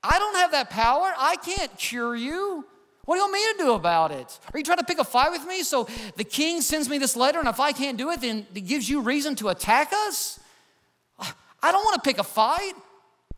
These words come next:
I can't do this. Why do you think I would have the ability to do this?" And Naaman is left stunned, probably, 'cause that's not how great men work in his world. In his world, if you want to access the power of Israel's God, you go to the most important man in Israel, and in that,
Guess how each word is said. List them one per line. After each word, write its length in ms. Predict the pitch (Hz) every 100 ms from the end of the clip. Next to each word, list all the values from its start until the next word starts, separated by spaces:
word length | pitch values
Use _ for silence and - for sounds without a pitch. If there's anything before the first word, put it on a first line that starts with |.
| -
I 140 | 269 359
can't 340 | 349 381 220
do 240 | 269 403 415
this. 160 | 226
Why 220 | 190 302
do 60 | 403
you 80 | 392
think 200 | 349 277
I 200 | 254 330
would 140 | 349
have 180 | 285 285
the 100 | 285
ability 460 | 220 247 247 247 220
to 100 | 208
do 220 | 294 311
this?" 180 | 220 -
And 260 | 180 180
Naaman 400 | 208 285 285 196
is 200 | 180 147
left 220 | 196 220
stunned, 500 | - - 262 233 139
probably, 400 | - 131 117 117
'cause 160 | 123 147
that's 260 | 247 285 -
not 160 | 285
how 140 | 226 214
great 240 | 208 196
men 180 | 190 185
work 220 | 247 254
in 60 | 175
his 140 | 196
world. 360 | 151 175 180 _ _ _ _ _ _ _ _ _ _ _ -
In 80 | 165
his 180 | 277
world, 320 | 254 196 226 180
if 140 | 170
you 100 | 247
want 220 | 226 208
to 100 | 196
access 280 | 190 - 190
the 100 | 170
power 280 | 190 190 180
of 120 | 160
Israel's 280 | 190 170 139
God, 300 | 254 285 190
you 80 | 220
go 200 | 175 170
to 120 | 160
the 80 | 160
most 220 | 160 165
important 340 | 151 165 143
man 220 | 143 139
in 80 | 135
Israel, 420 | 220 247 175 160 165
and 120 | 139
in 100 | 139
that, 380 | 180 254 247